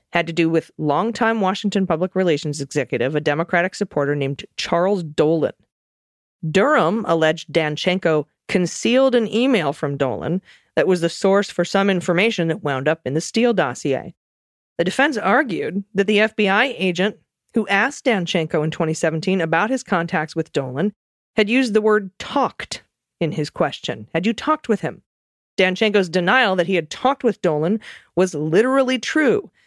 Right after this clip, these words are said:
because the word talk does not encompass email communications, and that's Trenga's ruling,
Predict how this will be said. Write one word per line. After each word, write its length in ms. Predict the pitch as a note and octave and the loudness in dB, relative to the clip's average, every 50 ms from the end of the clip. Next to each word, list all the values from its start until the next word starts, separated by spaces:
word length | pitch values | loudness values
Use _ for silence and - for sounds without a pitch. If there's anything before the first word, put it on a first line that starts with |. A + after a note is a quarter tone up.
| _ _ _ _ _ _ - | _ _ _ _ _ _ -2
because 240 | F#3+ F#3 F#3+ F3+ E3+ | 0 0 0 0 0
the 80 | F#3+ | 2
word 260 | F#3 G3+ G3+ F#3 D#3 - | 4 4 2 2 0 -8
talk 500 | - - - C#4 C4+ A3+ G#3 - - - - E3+ | -6 -2 2 2 4 2 2 -2 -6 -18 -8 -4
does 160 | F3+ F3+ F#3 | -2 0 2
not 260 | F#3+ F3 G#3 A3 - | 2 2 0 0 0
encompass 540 | A3+ A#3+ G#3 - F3+ D3 D3+ F3 F3 - - - - | -2 -2 0 0 -2 -2 0 -2 -4 -4 -6 -6 -2
email 340 | A#3+ D4 C#4 B3+ A3+ E3+ G3 | 0 2 4 4 2 2 0
communications, 1000 | - - F3 D#3+ D#3 D#3+ - - - E3+ - - - - F#3+ - - - - - _ _ | -2 -2 -2 -2 -2 -2 -2 -2 0 0 0 0 -2 -4 -4 -4 -8 -8 -10 -12 _ _
and 140 | - E3+ D#3 | -4 -2 0
that's 240 | D3+ D#3+ D3+ - - | 0 -2 -2 -4 -10
Trenga's 480 | - - - E3+ E3+ F#3+ F#3+ E3 D3+ F3 | -8 -2 -2 0 2 2 0 0 0 0
ruling, 480 | G#3+ D4 D#4 B3+ F3 D3+ D3 D#3+ E3 | 2 4 4 4 4 2 0 -2 -6